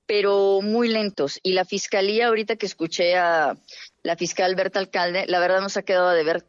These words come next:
todo. Nada más se han utilizado, como en es-, en esta ocasión, las leyes de bienestar animal y del Código Penal para perseguir activistas y para decirnos que estamos muy mal. Y les,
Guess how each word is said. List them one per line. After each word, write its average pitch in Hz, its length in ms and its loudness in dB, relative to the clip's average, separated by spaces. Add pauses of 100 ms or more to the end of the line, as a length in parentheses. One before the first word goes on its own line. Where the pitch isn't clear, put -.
(100)
todo. 135 240 -2 (640)
Nada 202 240 -2
más 214 180 -2
se 220 80 -2
han 214 120 -2
utilizado, 185 760 0
como 156 220 -2
en 156 80 0
es-, 165 280 -6
en 170 180 0
esta 185 220 -2
ocasión, 185 640 -4 (420)
las 156 340 0
leyes 185 640 0
de 170 100 -2
bienestar 160 440 -2
animal 165 680 -2 (140)
y 156 100 -4
del 156 160 0
Código 170 380 0
Penal 165 420 -4 (480)
para 175 260 0
perseguir 170 440 -2
activistas 180 760 -4
y 170 80 -8
para 160 200 0
decirnos 165 480 -4
que 165 80 -4
estamos 170 440 -4
muy 165 180 0
mal. 143 260 0
Y 165 120 -4
les, 160 160 -2